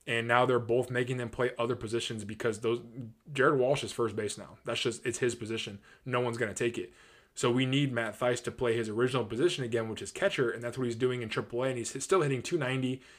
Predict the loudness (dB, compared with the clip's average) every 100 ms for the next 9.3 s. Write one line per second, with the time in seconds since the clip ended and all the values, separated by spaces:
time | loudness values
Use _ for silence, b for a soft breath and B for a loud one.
0 | B 0 2 4 2 2 2 0 0 -4
1 | -4 -2 -2 -4 -6 -6 -4 -4 -2 -2
2 | -6 -12 _ B B B -2 4 4 4
3 | 0 0 0 0 4 4 4 0 0 0
4 | -2 -2 0 0 -2 0 -2 0 -2 0
5 | -2 -2 -2 -4 -4 -4 -8 B B B
6 | _ -6 -2 -2 -4 -6 -6 -4 -4 -6
7 | -4 -2 -2 0 4 4 2 -2 -4 -4
8 | -4 -4 0 0 0 0 0 0 0 0
9 | -4 -4